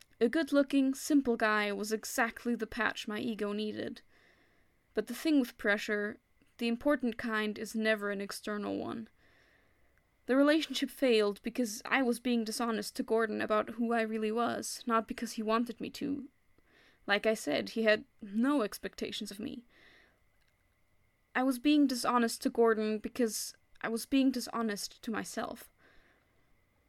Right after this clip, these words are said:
I forced myself to fit what I thought he wanted me to be because I didn't think that just me was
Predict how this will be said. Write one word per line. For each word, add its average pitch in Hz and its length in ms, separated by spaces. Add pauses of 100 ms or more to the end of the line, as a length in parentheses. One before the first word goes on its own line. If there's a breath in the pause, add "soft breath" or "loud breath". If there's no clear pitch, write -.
(340)
I 254 60
forced 294 360
myself 240 420
to 240 80
fit - 440 (680)
what 240 180
I 233 160
thought 277 440
he 269 100
wanted 247 420
me - 120
to - 120
be - 240
because 233 420
I 226 140
didn't 240 240
think 262 300
that 214 180 (400)
just 233 320
me 247 260
was 214 380